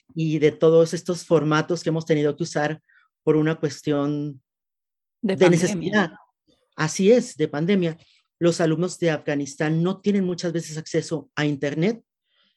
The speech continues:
Speaker 1: y no tienen acceso a la electricidad directamente. ¿Por qué? Porque el grupo talibán ha estado controlando todo ello.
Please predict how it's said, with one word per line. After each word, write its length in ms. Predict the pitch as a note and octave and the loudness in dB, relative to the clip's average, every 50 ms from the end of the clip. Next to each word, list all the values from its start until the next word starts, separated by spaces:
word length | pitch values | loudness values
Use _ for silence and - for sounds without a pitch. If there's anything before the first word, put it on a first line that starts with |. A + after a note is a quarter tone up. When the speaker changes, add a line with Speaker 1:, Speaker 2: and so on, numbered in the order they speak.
| _ _ _ | _ _ _
Speaker 1:
y 120 | - E3 E3 | -2 0 0
no 220 | D#3+ D#3 D#3 D3 | 2 2 0 0
tienen 280 | - E3+ D#3+ E3 E3 D#3 | -2 -2 0 0 0 -2
acceso 520 | D3 C#3+ - - - G3 G#3+ G#3+ - F3+ | -4 -6 -6 -4 -2 -2 -2 -2 -4 -4
a 60 | D#3 | -4
la 60 | C#3+ C3+ | -2 -4
electricidad 680 | C3 B2+ - - B2+ B2+ - C#3 B2+ B2+ B2 A#2+ - _ _ _ _ _ _ _ _ _ | -4 -6 -6 -8 -10 -8 -8 -6 -6 -6 -6 -8 -12 _ _ _ _ _ _ _ _ _
directamente. 760 | - C3+ C#3+ C#3 C#3 C3+ C#3 _ D3+ C3 A2+ - - - _ _ _ _ _ _ _ _ _ _ _ _ _ _ | -10 -6 -4 -4 -4 -4 -4 _ -8 -8 -8 -8 -14 -20 _ _ _ _ _ _ _ _ _ _ _ _ _ _
¿Por 160 | - G#3+ A3 | 0 0 2
qué? 120 | A3+ C4 B3 | 2 0 2
Porque 280 | B3+ A#3+ A3 A3+ - | 4 2 2 2 2
el 80 | F3+ F3 | 2 2
grupo 300 | F3+ F#3 F3+ F#3 G#3+ G#3+ | 2 2 2 0 -2 -2
talibán 440 | - G#3 F#3 F3 E3 E3+ E3+ E3+ F3 | 0 0 0 0 0 0 -2 -2 -4
ha 40 | |
estado 420 | F3 E3 - - F3+ E3 E3 E3+ E3 | -6 -8 -4 -2 0 0 2 0 0
controlando 600 | F3+ F3 E3 D#3 D#3+ D#3 C#3+ C#3 C#3+ C#3+ C#3 C3 | -2 -4 -4 -4 -4 -4 -4 -4 -6 -6 -8 -10
todo 180 | C3 - - D#3+ | -10 -14 -14 -16
ello. 200 | - - _ | -16 -20 _